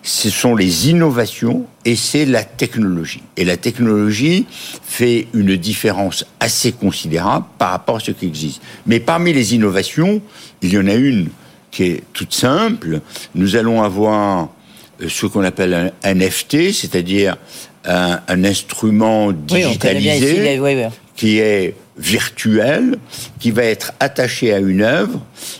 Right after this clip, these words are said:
Speaker 1: et le, l'auteur de cette œuvre aura un droit perpétuel. Exactement comme chaque fois qu'une chanson
Speaker 2: Donc vous allez vendre des
Speaker 1: passe
Speaker 2: N F T, quoi.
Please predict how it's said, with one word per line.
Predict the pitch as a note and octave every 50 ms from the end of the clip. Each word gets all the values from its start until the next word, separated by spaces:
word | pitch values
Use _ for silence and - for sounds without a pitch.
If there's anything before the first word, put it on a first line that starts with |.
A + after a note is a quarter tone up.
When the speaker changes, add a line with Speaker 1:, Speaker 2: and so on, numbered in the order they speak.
| - _ _ -
Speaker 1:
et | C3 C3+ C3+ C3+ C3+ B2+ B2 A#2 G#2+ F#2 D#2+ - - - _ -
le, | G#2+ G#2 G#2+ G#2+ G#2+ G#2+ G#2 G2+ G2+ G2 G2 F#2+ F#2 F2
l'auteur | - F2+ F#2 G#2+ G#2+ G2+ - - F#3 G3 F#3 D3+ A#2
de | F2+ F2+ F#2+
cette | E2+ - - F2+ - -
œuvre | G2+ G#2+ B2 D3+ E3 - - - - - - - - - - -
aura | F#2+ G2+ G2 A2+ C3 B2
un | A2+
droit | G#2 E2+ E2+ E2 A#2 B2+
perpétuel. | B2 - - - F#2+ - - - G2+ - - - E2+ D2 C2 B1 B1 B1+ C2 B1+ C#2 - - _ _ _
Exactement | A2 G2 D#2 F2 A2+ C#3 B2+ - - A2 G#2 A2+ G#2+ G2+ E2+
comme | - - - A2+ G#2 G#2 G2 F#2 E2 - - - _
chaque | - - - B2+ -
fois | - - D3 C3
qu'une | A#2 - - G2+ F#2+ F#2
chanson | F2 - - - A2+ A2 - - - - A2+ A2 G#2+
Speaker 2:
Donc | G2+ F#2+ D#3
vous | D#3+ D#3+
allez | D#3+ C#3+ D3
vendre | C3+ F#3 G#3+ G3 C3
des | A#2+
Speaker 1:
passe | D3+ D3
Speaker 2:
N | D#3+ F#3+
F | -
T, | - - G3
quoi. | - - B2 B2+